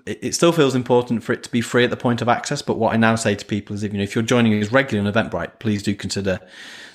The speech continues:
joining the, the membership club, 'cause actually then that enhances your experience, because you can then connect with people through the Facebook group. You can watch the sessions again in the Facebook group. We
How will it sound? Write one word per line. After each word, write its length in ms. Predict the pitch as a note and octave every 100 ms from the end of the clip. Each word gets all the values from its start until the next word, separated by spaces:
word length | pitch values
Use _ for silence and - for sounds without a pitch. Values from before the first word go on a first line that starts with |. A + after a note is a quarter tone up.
| _ _ -
joining 280 | - A2 G2+ G2
the, 60 |
the 120 | G2+ G#2
membership 400 | G#2 F#2+ - -
club, 140 | F#2+
'cause 140 | - C#3
actually 360 | C#3 - A#2
then 200 | G#2+ A2+
that 160 | A2 -
enhances 480 | G#2+ C#3 C3 A#2 A2
your 80 |
experience, 580 | G2+ - D3 C#3+ C#3 A#2+
because 460 | - A2+ A2+ G#2 -
you 120 | A2+
can 120 | A2+ A2+
then 120 | A2
connect 380 | G#2+ A2 - -
with 100 | G#2+
people 300 | A2+ G#2 G#2
through 140 | -
the 80 | G2
Facebook 420 | - C#3+ - -
group. 240 | - A2+ G#2+
You 80 |
can 160 | G#2+ G#2
watch 220 | G2+ -
the 60 | G#2+
sessions 580 | A2+ G#2+ - G2 F#2+ - - - - -
again 380 | B2+ A#2 A#2 A2+
in 80 | G#2+
the 60 |
Facebook 400 | G#2+ G#2 G2+ A#2
group. 180 | - G2
We 60 | -